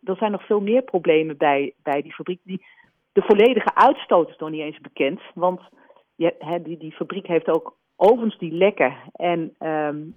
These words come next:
het is precies die uitstoot bij die lage ovens en bij die blustorens die, die lage verspre-, die laag verspreidt en die ook dicht bij in de omgeving neerkomt.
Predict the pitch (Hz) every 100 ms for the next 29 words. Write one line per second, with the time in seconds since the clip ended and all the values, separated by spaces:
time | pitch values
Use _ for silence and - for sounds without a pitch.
0 | _ 175 185 - 190 - 285 - - 262
1 | - 214 247 - 214 196 185 160 151 165
2 | 208 233 233 165 - - 208 247 262 262
3 | - _ _ _ _ _ _ 113 226 208
4 | 175 196 233 - 220 202 208 - _ 165
5 | 185 - 175 160 202 247 233 170 156 -
6 | _ 170 - 190 - - 190 226 254 -
7 | - - 196 302 381 - _ _ _ _
8 | _ 202 208 196 151 240 277 - 190 202
9 | 190 190 170 202 196 175 214 240 - 110